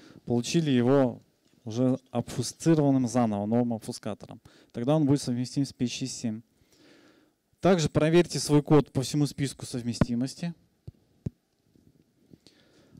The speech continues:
Обязательно. Не полагайтесь на то, что оно само заработает. Нужно проверять, нужно запускать тесты на P H P семь, смотреть, не отвалилось ли. И хочу подчеркнуть, не забывайте, что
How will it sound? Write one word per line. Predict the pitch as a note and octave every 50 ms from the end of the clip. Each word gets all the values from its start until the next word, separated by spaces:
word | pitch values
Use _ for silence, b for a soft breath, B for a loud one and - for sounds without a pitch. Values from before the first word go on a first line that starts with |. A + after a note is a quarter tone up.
| b
Обязательно. | - B2+ B2 C3+ B2 B2+ A#2+ A2 - - A#2+ A#2 A2+ A2+ A2+ - _ _ _ _ _ _ _
Не | C3 - - - A2 A#2+ A#2+ C3 C3+
полагайтесь | - C#3 C#3 D3 C#3 C#3 C3+ A#2+ - -
на | - B2+
то, | - - B2+
что | A#2+ - -
оно | A#2 A2+
само | A2 - B2+ A#2+ B2 A#2
заработает. | G#2+ A2 A2 A2 G#2+ G#2+ G#2+ G2+ - G#2 F#2+ _
Нужно | - A#2+ B2 A#2+ A#2+ B2
проверять, | - - A#2+ A#2 A#2 A#2+ A#2+ D3 F3 G3+ G3+ F3 - - _ _ _ _ _ _
нужно | B2 B2+ C3 B2 B2 A#2+
запускать | A2+ - - - - - A#2+ A2+ -
тесты | - F3 F#3+ - -
на | F3 D#3+ D#3+
P | D3+ D#3+
H | C#3+ -
P | - - C3+
семь, | - - C3 A#2
смотреть, | - - A#2+ A#2+ C#3 C#3 -
не | C3
отвалилось | B2 - - B2+ B2 A#2+ A#2 A2 G#2 G#2 G2+ -
ли. | - G#2+ G#2 _ _ _ _ _ _ _ _ _ _ _ _ _ _ _ _ _
И | - E3 F3+ G#3 G#3
хочу | E3 - E3 D#3+ D3 - F3+ D#3
подчеркнуть, | - D3 - - C#3+ C3+ - - G3+ A3 -
не | D#3 C3+
забывайте, | A#2 B2 A#2+ B2 B2+ B2+ C#3 E3+ G3 G3 - C3+
что | A#2 - - - - C#3 C3+ C3 B2 A#2+